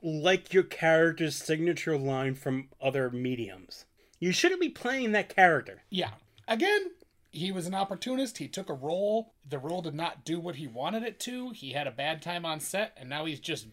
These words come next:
Speaker 2: trying to burn the whole thing to the ground. And, dude, you don't have the clout.
Speaker 1: I don't want you to think, we have been bad on him. Pretty much since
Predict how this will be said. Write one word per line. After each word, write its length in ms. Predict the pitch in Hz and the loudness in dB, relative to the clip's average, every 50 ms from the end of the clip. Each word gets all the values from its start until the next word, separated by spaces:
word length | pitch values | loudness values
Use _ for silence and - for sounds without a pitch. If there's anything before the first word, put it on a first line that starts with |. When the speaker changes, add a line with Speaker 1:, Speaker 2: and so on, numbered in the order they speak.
| - | -14
Speaker 2:
trying 220 | - - 190 190 175 | -8 -4 -4 -2 -2
to 80 | 143 | -4
burn 380 | 110 - _ 165 165 170 175 165 | -4 -6 _ -4 -2 -2 -2 -2
the 80 | 147 139 | -4 -4
whole 160 | 160 165 156 | -4 -4 -4
thing 160 | - 170 160 151 | -6 -8 -8 -8
to 60 | 147 | -8
the 80 | 139 135 | -8 -6
ground. 380 | - 143 160 175 170 147 131 | -4 -2 0 0 0 -2 -4
And, 120 | 135 131 135 | -6 -6 2
dude, 300 | - 320 330 311 - - - - - _ _ _ _ | 6 6 6 6 2 -4 -16 -20 -20 _ _ _ _
you 200 | 131 156 226 302 | -4 -2 2 4
don't 240 | 392 415 427 339 294 | 6 6 6 4 4
have 200 | 339 349 339 285 | 4 2 2 0
the 80 | 247 | -6
clout. 680 | - - - 220 220 294 392 415 - - - - - - - _ _ _ _ _ - - | -8 -4 0 2 2 4 4 2 0 0 -2 -8 -10 -10 -12 _ _ _ _ _ -16 4
Speaker 1:
I 120 | - 233 294 | 8 8 10
don't 160 | 330 330 311 | 10 8 4
want 240 | 285 285 269 - - | 4 2 2 0 0
you 100 | 247 240 | -2 -2
to 60 | 220 | 0
think, 240 | - - 220 214 - - | 2 0 0 0 0 -2
we 280 | 170 170 180 240 247 | -2 0 2 0 0
have 400 | 214 - 247 247 240 190 175 - - | 0 2 4 4 4 2 0 -2 2
been 300 | 185 196 190 190 175 135 - _ _ _ | 2 2 2 2 -2 -8 -14 _ _ _
bad 340 | - 156 160 160 156 151 139 | 4 6 8 8 6 6 6
on 140 | 127 123 117 | 4 0 -2
him. 180 | 110 110 95 - - - _ _ _ _ _ _ | -4 -6 -10 -12 -18 -20 _ _ _ _ _ _
Pretty 180 | - 277 277 | 8 8 8
much 120 | 240 208 - | 10 6 6
since 580 | - 208 202 185 - - - - - - - | 6 6 4 4 2 -4 -6 -6 -6 -8 -8